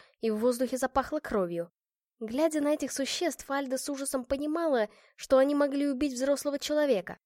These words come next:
налететь целым роем, облепить со всех сторон и сожрать его, кричащего, извивающегося, не повредив ни одной кости. Осознавала телепатка и то, что их способности, ее и Триана, как бы велики они ни были,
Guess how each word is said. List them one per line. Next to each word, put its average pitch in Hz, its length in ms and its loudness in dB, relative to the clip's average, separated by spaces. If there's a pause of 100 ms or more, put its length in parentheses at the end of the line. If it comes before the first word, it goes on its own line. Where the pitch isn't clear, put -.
(220)
налететь 233 460 0
целым 196 320 0
роем, 185 240 -2
облепить 240 420 2
со 262 120 -2
всех 208 200 -8
сторон 180 420 -6 (300)
и - 80 -8
сожрать 285 560 4
его, 180 260 -2 (220)
кричащего, 202 680 -4
извивающегося, 202 880 2 (340)
не 226 100 2
повредив 240 480 2
ни 247 80 4
одной 240 280 4
кости. - 420 -6 (400)
Осознавала 320 540 2
телепатка 247 560 2
и 247 40 6
то, 330 140 2
что - 220 0
их 214 180 2
способности, 302 720 -2 (160)
ее 302 380 0
и 302 40 -6
Триана, 302 520 0 (320)
как 247 200 4
бы 196 80 0
велики 202 300 0
они 185 240 2
ни 208 140 2
были, 330 260 2